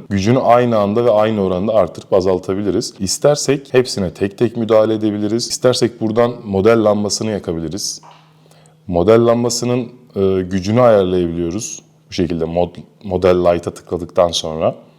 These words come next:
model lambasının gücünü artırıp azaltabiliyoruz. Tekrar tıkladığımızda kapanıyor. Onun haricinde flash'ın sesini açıp kapatabiliyoruz yukarıdaki sound kısmından.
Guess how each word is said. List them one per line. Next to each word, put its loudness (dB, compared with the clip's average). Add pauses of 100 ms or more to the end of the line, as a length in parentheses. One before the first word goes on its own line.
(720)
model 0
lambasının -4
gücünü -8
artırıp -6
azaltabiliyoruz. -6
Tekrar -4
tıkladığımızda -10
kapanıyor. -2
Onun -2
haricinde 0 (220)
flash'ın -2
sesini -2
açıp -2
kapatabiliyoruz -4
yukarıdaki 0
sound -2
kısmından. -2